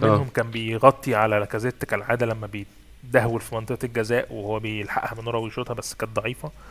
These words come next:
Speaker 1: آه.
Speaker 2: في طبعًا كرة بتاعت اوديجارد برضو كان، كان ممكن تيجي وما، ما ظبطتش معاه.
Speaker 1: بالظبط.
Speaker 2: الكرة بتاعت تانكيتيا اللي جت في العارضه، فانت، انت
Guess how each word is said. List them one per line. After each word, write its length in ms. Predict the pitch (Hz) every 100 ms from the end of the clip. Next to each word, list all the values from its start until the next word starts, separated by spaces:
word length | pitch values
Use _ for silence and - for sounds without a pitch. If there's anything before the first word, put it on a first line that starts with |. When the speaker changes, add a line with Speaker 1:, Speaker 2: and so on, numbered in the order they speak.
| - 107
Speaker 1:
آه. 140 | 101
Speaker 2:
في 140 | 101
طبعًا 280 | 131 135 131 117
كرة 180 | 147
بتاعت 260 | 123 117 -
اوديجارد 420 | 127 127 120 113
برضو 240 | 117 120 120
كان، 240 | 107 107
كان 280 | - 101 104 110
ممكن 340 | 117 120 107
تيجي 240 | 123 120
وما، 600 | 110 107 98 101 101 101 104
ما 60 | 107
ظبطتش 380 | 104 120 -
معاه. 280 | 113 101 127 - - -
Speaker 1:
بالظبط. 240 | 104 98 120
Speaker 2:
الكرة 140 | 123
بتاعت 240 | 135 110 -
تانكيتيا 480 | 127 123 117 131 123
اللي 200 | 113 120
جت 80 | 117
في 80 | 113
العارضه، 420 | 107 117 135 143 - - - - -
فانت، 200 | 120 110
انت 300 | 123 123 123